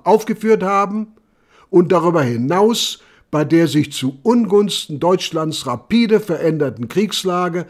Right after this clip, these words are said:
auch bereit waren, mit allen Mitteln, die bis zum zahlreichen Mord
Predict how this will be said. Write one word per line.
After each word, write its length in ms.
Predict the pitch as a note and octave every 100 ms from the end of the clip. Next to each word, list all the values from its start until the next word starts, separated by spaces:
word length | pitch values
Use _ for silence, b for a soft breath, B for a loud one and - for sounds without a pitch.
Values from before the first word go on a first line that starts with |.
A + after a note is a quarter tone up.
| B B -
auch 260 | A#3+ -
bereit 440 | - C3 E3+ G3 D#3+
waren, 480 | E3 E3 E3+ E3+ b b
mit 220 | - C#3 -
allen 300 | - A#3+ A#3+
Mitteln, 420 | G#3+ F#3 B2+ F#2+ - _
die 80 | C3
bis 360 | A2 F#3+ - -
zum 200 | A#2 A2+
zahlreichen 720 | - F#3+ G3 F3 E3 D3 B2+
Mord 380 | C3 D3+ E3